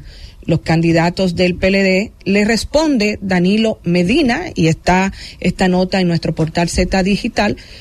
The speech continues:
que son tonterías, esperemos el dieciocho de febrero. Específicamente, Danilo Medina ha dicho que el pueblo dominicano hablará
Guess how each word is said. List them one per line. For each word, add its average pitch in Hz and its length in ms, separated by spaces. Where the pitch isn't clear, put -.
que 277 460
son 262 280
tonterías, 302 840
esperemos 240 720
el 233 240
dieciocho 233 960
de 208 240
febrero. 208 680
Específicamente, 226 1080
Danilo 220 640
Medina 208 580
ha 208 60
dicho 196 440
que 202 340
el 214 140
pueblo 269 360
dominicano 220 720
hablará 180 600